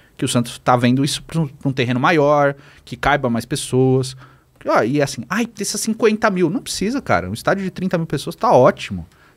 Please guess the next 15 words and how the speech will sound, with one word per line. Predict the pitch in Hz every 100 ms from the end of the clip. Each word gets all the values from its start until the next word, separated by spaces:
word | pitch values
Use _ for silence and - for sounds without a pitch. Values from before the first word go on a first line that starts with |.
| _
Tem | 175
que | -
ser | 214
viável, | 196 220 143 123 92
tem | -
que | 123
ser | -
bom, | 160 131 147 147 - - - _
tem | -
que | 123
ser | -
legal. | 175 170 147 113 - - -
"Ai, | 147
dois | 165 165 190
estádios? | 151 - 202 117 - -